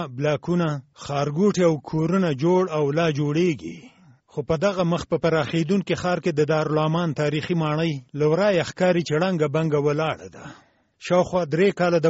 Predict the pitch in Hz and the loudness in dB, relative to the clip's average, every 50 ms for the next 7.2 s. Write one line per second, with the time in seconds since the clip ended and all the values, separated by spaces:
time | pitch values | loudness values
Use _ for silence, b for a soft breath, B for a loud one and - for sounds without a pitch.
0 | 170 180 139 156 156 - - 151 151 147 190 175 - - 160 156 151 151 151 156 | 2 2 0 -2 -4 -2 0 0 0 0 0 -2 -2 -2 -2 0 0 2 2 2
1 | 165 170 165 - 156 147 - - 170 175 175 160 151 156 170 175 165 143 - - | 2 0 0 0 0 -2 0 0 0 0 2 2 2 2 2 2 2 0 -2 -2
2 | 165 165 143 123 _ _ _ _ - 113 139 160 175 180 170 170 175 165 170 180 | -2 -2 -2 -4 _ _ _ _ -14 -8 -4 -2 -2 0 0 0 0 0 0 0
3 | 190 190 156 156 151 - 170 180 180 170 - 180 180 180 - - - - - 139 | 0 0 -2 -2 -2 -2 -2 -2 -2 0 0 0 -2 -2 -2 -6 -12 -8 -8 -6
4 | - 165 160 - - 214 - - 175 156 - - 185 180 180 175 156 151 139 110 | -4 -4 -2 -2 -2 -4 -2 -2 -4 -4 -2 0 0 2 2 2 0 0 -2 -2
5 | 98 92 _ _ - 165 143 - - 170 180 202 208 - - - 170 160 160 160 | -6 -14 _ _ -8 -8 -8 -4 -2 2 2 2 2 0 0 -2 0 0 2 0
6 | 165 165 190 180 170 165 156 165 180 - - - 170 180 190 170 139 98 101 101 | 2 2 2 2 2 2 2 2 0 -2 -2 -2 0 2 2 2 0 -2 -4 -12
7 | 85 80 - | -16 -16 -20